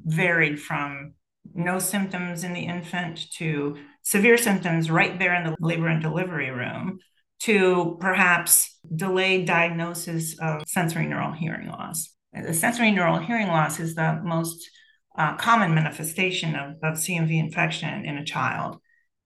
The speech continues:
And the reason is that the C M V virus, uh, loves nerve cells. And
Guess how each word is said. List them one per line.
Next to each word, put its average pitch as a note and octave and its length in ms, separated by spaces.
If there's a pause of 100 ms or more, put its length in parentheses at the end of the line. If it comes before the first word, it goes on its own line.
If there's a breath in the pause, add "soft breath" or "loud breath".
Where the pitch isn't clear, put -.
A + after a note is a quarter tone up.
And E3 360
the E3+ 100
reason F#3 500
is E3+ 760
that E3 520
the F3 120
C G#3 220
M F3 100
V F3 140
virus, D#3+ 500
uh, D#3+ 220
loves F3 560
nerve E3 280
cells. D#3 480
And D#3+ 280